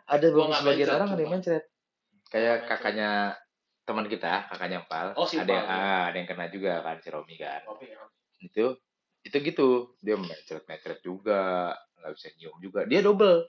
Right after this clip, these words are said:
Speaker 2: Hmm.
Speaker 1: nggak bisa nyium emang nggak bisa ngerasa juga.
Speaker 2: Oh, iya, iya, iya.
Speaker 1: Ah.
Speaker 2: Ada juga sih, ada, ada.
Speaker 1: Ah, sampai mencret-mencret, sampai katanya matanya belekan terus.
Speaker 2: Iya, iya. Nah,
Speaker 1: Terus,
Speaker 2: sakit
Speaker 1: ah.
Speaker 2: mata juga, Nggo.
Speaker 1: Iya, ya, ngaruh
Speaker 2: Sakit
Speaker 1: juga
Speaker 2: mata
Speaker 1: ya.
Speaker 2: itu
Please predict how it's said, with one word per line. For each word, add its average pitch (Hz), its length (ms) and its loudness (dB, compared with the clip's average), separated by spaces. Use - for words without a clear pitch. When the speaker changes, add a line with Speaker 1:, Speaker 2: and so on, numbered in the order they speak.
Speaker 2:
Hmm. - 140 -20
Speaker 1:
nggak 104 120 2
bisa 104 140 -2
nyium 110 220 -4
emang 175 160 -4
nggak 139 120 0
bisa 139 120 -2
ngerasa 147 300 -2
juga. 156 260 0
Speaker 2:
Oh, 175 140 2
iya, 190 300 2
iya, 160 120 0
iya. - 0 -
Speaker 1:
Ah. 131 320 0
Speaker 2:
Ada 123 140 0
juga 202 160 0
sih, 185 160 -2
ada, 160 140 -10
ada. 147 200 -14
Speaker 1:
Ah, 90 160 -10
sampai 92 240 -12
mencret-mencret, 98 400 -10
sampai 98 200 -10
katanya 101 260 -6
matanya 98 220 -4
belekan 87 320 -6
terus. 98 480 -12
Speaker 2:
Iya, 117 220 -14
iya. 107 180 -20
Nah, 196 100 -6
Speaker 1:
Terus, 143 220 0
Speaker 2:
sakit 98 240 -8
Speaker 1:
ah. - 60 -4
Speaker 2:
mata 262 220 -4
juga, 269 220 0
Nggo. 254 200 0
Speaker 1:
Iya, 139 180 2
ya, 104 140 4
ngaruh 101 180 -2
Speaker 2:
Sakit 113 80 -2
Speaker 1:
juga 349 120 0
Speaker 2:
mata 440 120 6
Speaker 1:
ya. 427 80 6
Speaker 2:
itu 466 140 -4